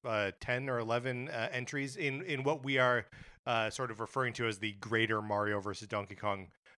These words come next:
franchise. Um, but I think just, like, uh, broad overview, what is your, like, general experience with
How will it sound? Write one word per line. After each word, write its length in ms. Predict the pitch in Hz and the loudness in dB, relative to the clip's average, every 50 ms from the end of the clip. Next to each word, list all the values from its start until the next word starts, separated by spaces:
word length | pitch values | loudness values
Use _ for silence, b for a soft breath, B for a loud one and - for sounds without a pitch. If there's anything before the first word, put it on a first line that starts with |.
| _ _ | _ _
franchise. 1080 | - - - - 135 139 139 135 131 131 - - 110 98 95 92 90 92 101 107 - - b b b b _ _ - 120 | -20 -18 -4 0 2 4 4 4 2 0 -2 0 2 2 2 2 0 -4 -6 -8 -10 -12 b b b b _ _ -4 0
Um, 400 | 117 113 110 110 107 107 107 101 _ _ _ _ - | 2 2 4 2 2 0 -4 -10 _ _ _ _ 0
but 100 | - 160 | 4 4
I 80 | 160 151 | 4 6
think 180 | 160 202 208 | 4 2 0
just, 180 | - 233 185 - | 0 -2 2 4
like, 220 | 185 139 135 - - | 2 2 2 0 -2
uh, 300 | 143 123 117 110 107 110 104 101 | 0 2 2 2 2 0 -2 0
broad 280 | 127 156 165 156 156 | 6 8 8 8 8
overview, 440 | 160 151 143 139 147 131 127 127 120 | 6 2 0 -2 -6 -6 -4 -4 -4
what 280 | 117 113 113 143 175 214 | -4 -4 -2 -2 -2 -2
is 180 | 208 151 139 | -2 -4 -2
your, 400 | 151 151 147 143 139 135 131 139 135 127 | -2 0 2 2 2 2 0 -2 -4 -4
like, 320 | 120 113 107 - - - 135 107 | -4 -4 -4 -4 -6 -18 -18 -14
general 500 | 104 - 127 123 127 131 123 117 107 104 | -8 0 0 0 2 2 0 -2 -2 -2
experience 680 | 101 - - - 123 107 101 98 95 95 92 87 - - | -4 -4 -6 -2 0 0 2 2 0 0 -2 -6 -10 -12
with 440 | 123 95 104 101 98 92 - - | -10 -4 0 0 0 0 -2 -6